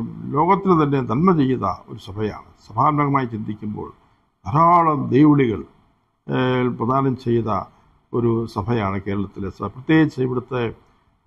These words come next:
ഏം, കത്തോലിക്ക സഭ, ഏം, സിറോ മലബാർ സഭയുമൊക്കെ ഇതിൽ നിന്നൊക്കെ ലഭിച്ചിരിക്കുന്ന ധാരാളം ദൈവവിളികൾ.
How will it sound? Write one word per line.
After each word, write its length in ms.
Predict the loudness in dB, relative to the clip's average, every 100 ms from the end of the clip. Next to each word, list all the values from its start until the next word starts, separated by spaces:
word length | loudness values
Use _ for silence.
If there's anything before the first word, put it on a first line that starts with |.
| -2
ഏം, 540 | 0 0 0 -2 -2 -6 _ _ _ -6
കത്തോലിക്ക 640 | -2 0 0 0 0 -2
സഭ, 280 | -4 -4 0 -2 -4 -14 _ _ _ -10
ഏം, 1040 | -8 -6 -6 -8 -14 -12 -12 -12 -14 -18 -20 _ _
സിറോ 160 | -2 0
മലബാർ 340 | 2 2 0
സഭയുമൊക്കെ 760 | 0 0 2 2 0 -2 -4 -4 -10 _ _ _ -4
ഇതിൽ 140 | 0
നിന്നൊക്കെ 340 | 0 -2 -4 -4
ലഭിച്ചിരിക്കുന്ന 840 | -4 -2 -2 -2 0 0 0 -2 -6 -16 -14 0
ധാരാളം 540 | 4 4 4 0 -2
ദൈവവിളികൾ. 600 | -2 2 2 0 -4 -10